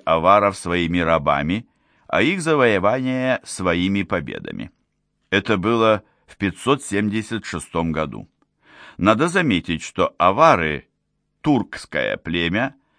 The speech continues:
находились в зависимости от своего корня, кочевавшего где-то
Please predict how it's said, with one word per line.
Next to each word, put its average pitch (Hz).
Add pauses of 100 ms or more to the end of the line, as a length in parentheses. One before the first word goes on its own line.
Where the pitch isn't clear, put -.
(240)
находились 147
в 117
зависимости 139
от 98
своего 107
корня, 87
кочевавшего 92
где-то 82